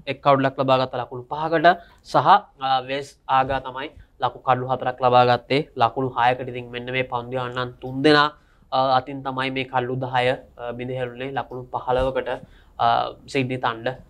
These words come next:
කණ්ඩායම. ඉතින්, අ, අපි කතා කළොත් සචින්, අ, මේ රිසල්ට් එකත් එක්ක ඇඩ්ලේඩ් ස්ට්‍රයිකර්ස් කණ්ඩායම දැන්ට,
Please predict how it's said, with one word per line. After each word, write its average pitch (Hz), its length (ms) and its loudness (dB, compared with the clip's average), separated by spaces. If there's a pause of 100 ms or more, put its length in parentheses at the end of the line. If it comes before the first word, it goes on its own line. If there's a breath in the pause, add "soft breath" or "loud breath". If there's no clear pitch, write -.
කණ්ඩායම. 135 460 6
ඉතින්, 143 340 -2
අ, 135 140 6
අපි 135 120 2
කතා 143 300 4
කළොත් 160 180 0
සචින්, 160 360 -2
අ, 139 140 0
මේ 135 360 -4 (680)
රිසල්ට් 139 400 2
එකත් 135 240 -4
එක්ක 131 240 -2
ඇඩ්ලේඩ් 135 320 4
ස්ට්‍රයිකර්ස් 135 440 0
කණ්ඩායම 139 440 -2
දැන්ට, 131 260 -2